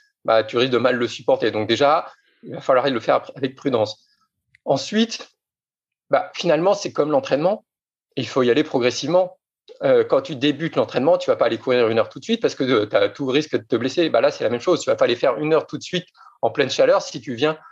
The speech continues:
euh, du froid. Alors souvent, bah, heureusement, on a le printemps avant, on peut commencer à, à y aller progressivement.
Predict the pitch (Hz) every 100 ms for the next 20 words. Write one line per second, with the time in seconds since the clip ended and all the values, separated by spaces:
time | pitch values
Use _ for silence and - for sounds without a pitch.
0 | - _ - 117 107 107 - - - -
1 | 131 139 - 151 139 110 - - 151 165
2 | 104 107 113 117 180 165 117 - - -
3 | 117 117 156 190 185 127 139 135 123 -
4 | 120 113 113 117 123 - 113 110 107 147
5 | 240